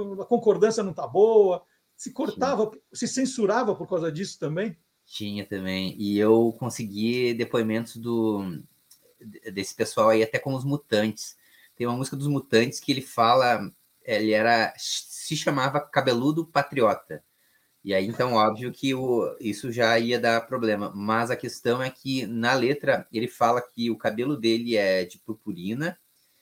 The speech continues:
Speaker 2: eh, verde e amarelo, alguma coisa assim, né?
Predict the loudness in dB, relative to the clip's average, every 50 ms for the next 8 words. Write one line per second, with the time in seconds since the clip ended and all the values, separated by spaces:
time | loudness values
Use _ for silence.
0 | _ _ _ _ _ _ _ _ _ -2 2 4 4 6 6 4 4 2 2 0
1 | -2 0 0 0 0 2 2 0 2 2 0 0 2 2 2 2 2 0 -2 -4
2 | -6 -6 -6 -4 -6 -6 -6 -10 -10 -10 -8 -6 -6 -6 -8